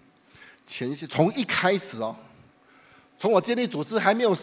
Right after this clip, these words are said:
多过十个人的时候，我就在做这个前线，把这个前线做给他稳，跟我的关系贴，对我的，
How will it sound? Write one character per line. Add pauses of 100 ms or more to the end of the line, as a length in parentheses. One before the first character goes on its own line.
(140)
多
过
十
个
人
的
时
候，
我
就
在 (840)
做
这
个
前
线， (880)
把
这
个
前
线
做
给
他
稳， (720)
跟
我
的
关
系
贴， (880)
对
我
的，